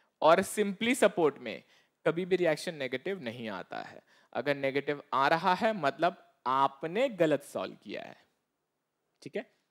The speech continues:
चलो, let's go ahead। हो गया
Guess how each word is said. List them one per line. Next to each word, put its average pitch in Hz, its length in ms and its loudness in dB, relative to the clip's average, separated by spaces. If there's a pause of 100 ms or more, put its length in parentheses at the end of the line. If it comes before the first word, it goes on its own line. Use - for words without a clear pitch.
(340)
चलो, 78 200 -2 (320)
let's 156 240 0 (360)
go 104 120 -2
ahead। - 180 -10 (1200)
हो 170 100 4
गया 202 260 4